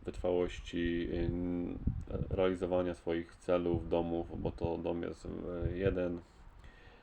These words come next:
e, wymarzony, no chyba że niektórzy budują drugi raz, ale, mm, naprawdę nie rezygnować z tego. Ja też wybudowałem dom taki fikuśny, dużo mi wyszedł, e, pieniędzy, ale nie żałuję, na pewno nie żałuję tego domu, bo mam dosyć spory dom, bo mam dwieście osiemnaście metrów kwadratowych ten dom,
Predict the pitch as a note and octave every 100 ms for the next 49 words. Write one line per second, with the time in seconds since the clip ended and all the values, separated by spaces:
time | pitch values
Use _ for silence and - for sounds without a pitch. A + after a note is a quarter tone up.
0 | - F2+ E2 F2 F2+ F2 F#2 F2+ F2 F2
1 | F2 E2+ F2 E2+ E2 E2+ E2+ E2 E2+ E2
2 | E2 E2+ F2 F2 E2+ E2 - E2 D#2+ E2
3 | E2 E2 E2 E2 D#2+ F2 E2+ E2+ E2+ F2+
4 | F2+ F2 F2 E2+ - E2 D#2+ E2 - E2
5 | - E2 E2+ E2+ E2+ E2+ E2 E2 E2 E2+
6 | E2 D#2+ E2 F2 E2 - - - C#3 C3
7 | - G#2 G2 F#2 F2+ G2+ G2 F#2 G2 F#2
8 | E2+ E2+ E2+ E2+ E2+ E2+ E2+ E2 - -
9 | - - - - - - - - - -
10 | G2 F#2 F2+ - - E2+ E2 F#2 A2+ G#2+
11 | G2+ G2 G2 G2+ E2+ A2+ A2 G2 F#2+ F#2
12 | F2+ F#2 F2 F2 F2 F2 E2 E2 D#2+ E2
13 | D#2+ D#2+ - F2 - - G2+ F#2+ F2+ F2
14 | E2+ D#2+ E2+ E2+ E2 - - E2+ D#2 -
15 | F2 - - E2+ - E2 E2+ - E2 E2